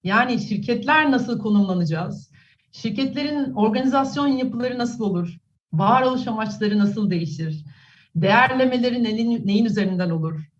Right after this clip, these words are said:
E, müşteri deneyimleri ne şekilde ön plana çıkar? Finans-, finansallarını nasıl okumamız gerekir gibi aklıma türlü türlü sorular geliyor açıkçası ve yanıtların çeşitliliği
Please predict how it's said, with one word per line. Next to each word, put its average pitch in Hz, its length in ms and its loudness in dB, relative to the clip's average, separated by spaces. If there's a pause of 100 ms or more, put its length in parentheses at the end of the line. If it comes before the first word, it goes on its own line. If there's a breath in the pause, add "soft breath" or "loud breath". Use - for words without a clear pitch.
(420 loud breath)
E, 180 340 0
müşteri 254 500 0
deneyimleri 240 840 0 (200)
ne 208 140 0
şekilde 190 840 -2
ön 175 160 -2
plana 160 340 -2
çıkar? 160 500 -8 (240 loud breath)
Finans-, 254 440 -2
finansallarını 277 960 2
nasıl 262 360 -4
okumamız 185 540 -2
gerekir 170 340 -2
gibi 254 420 -4 (280 loud breath)
aklıma 254 400 0
türlü 285 320 -6
türlü 233 400 -4
sorular 226 440 2
geliyor 170 320 0
açıkçası 202 480 -6
ve 254 60 2
yanıtların 247 960 0
çeşitliliği 269 880 -4